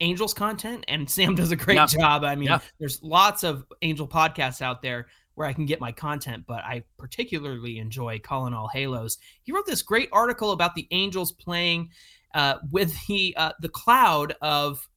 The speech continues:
Speaker 1: the Ohtani talk over their heads. Uh, it starts with this. Every time Reed Detmers opens up Twitter,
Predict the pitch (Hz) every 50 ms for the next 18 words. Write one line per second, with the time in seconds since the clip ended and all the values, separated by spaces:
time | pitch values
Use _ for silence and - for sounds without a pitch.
0 | _ 151 151 147 135 127 131 131 - - 190 220 220 185 143 - - 135 131 127
1 | 123 - - _ _ _ _ _ _ _ _ _ _ - 170 175 170 156 156 139
2 | 131 123 110 127 147 131 117 104 110 - 135 131 127 123 123 - _ - 156 -
3 | - - 233 269 320 311 - 190 160 139 135 165 170 135 113 - - - - 190
4 | 226 247 294 269 - - 220 226 220 214 185 170 185 202 185 151 175 156 143 -
5 | - 117 113 101 87 120 - - - _ _ _ _ _ _ - - 165 165 175
6 | 156 147 160 156 147 - - - - 131 113 95 90 -